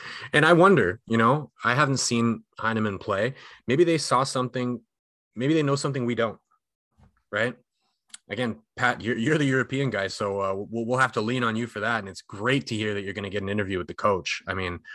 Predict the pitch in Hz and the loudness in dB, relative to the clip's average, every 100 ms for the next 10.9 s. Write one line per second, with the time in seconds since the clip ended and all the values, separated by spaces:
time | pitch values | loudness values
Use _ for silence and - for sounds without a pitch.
0 | - - - 104 - 113 104 107 101 - | -18 -6 -2 0 4 4 4 4 2 -2
1 | - 104 123 113 - 101 92 90 87 - | -10 -2 0 0 -2 -2 -2 -4 -4 -12
2 | - - - _ - - - - 120 110 | -20 -20 -20 _ -20 -6 -2 2 4 4
3 | 110 104 95 110 107 110 107 - 98 92 | 2 0 2 0 0 0 0 0 -4 -2
4 | 101 101 95 101 98 - 95 - 98 92 | -2 -4 -6 -6 -6 -6 -4 -2 0 0
5 | 101 95 - 98 92 85 90 107 95 - | -2 -4 -4 -4 -4 -6 -2 0 0 -4
6 | - - - - 104 98 92 87 - 180 | -16 -16 -12 -2 2 2 0 -4 -10 -16
7 | 135 - - 117 117 143 156 180 170 156 | -14 -12 -8 0 6 8 10 8 8 8
8 | 175 175 165 165 - 151 160 156 156 147 | 8 8 6 4 4 2 2 2 2 2
9 | 156 160 101 - _ _ - 127 147 - | 2 0 -6 -10 _ _ 0 2 2 0
10 | _ _ - - 123 135 139 131 | _ _ -20 -8 -2 2 2 0